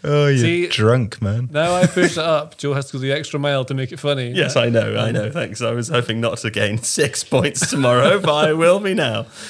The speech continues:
Speaker 3: Right, there we go. Yes, as, uh, Aaron in the chat says, "Alex is in J J's head now." I would say living rent-free. Rent-free.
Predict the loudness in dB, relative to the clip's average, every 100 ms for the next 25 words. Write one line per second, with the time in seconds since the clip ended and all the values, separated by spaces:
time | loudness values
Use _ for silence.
0 | -14 -14 -14 -2 2 2 4 2 2 0
1 | 0 2 2 2 -2 0 0 0 0 0
2 | 2 2 2 2 -2 -2 0 0 0 0
3 | 0 0 -4 -2 0 2 0 0 -2 -2
4 | -2 -4 -4 -4 -4 -10 -10 -4 -4 0
5 | -2 0 0 0 -2 -4 -4 -4 -2 -2
6 | 0 0 0 -2 -6 -6 -2 0 0 -2